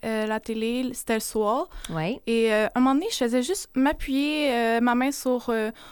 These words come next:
Speaker 1: mon œil droit, ce qui a f-, euh, non, mon œil gauche, je veux dire.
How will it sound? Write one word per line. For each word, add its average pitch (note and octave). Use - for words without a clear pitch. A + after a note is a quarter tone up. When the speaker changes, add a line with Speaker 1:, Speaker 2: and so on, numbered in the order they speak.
Speaker 1:
mon C4
œil C#4+
droit, A3
ce -
qui A#3
a -
f-, -
euh, A3+
non, A#3
mon A#3+
œil B3
gauche, G#3+
je -
veux G3+
dire. A3+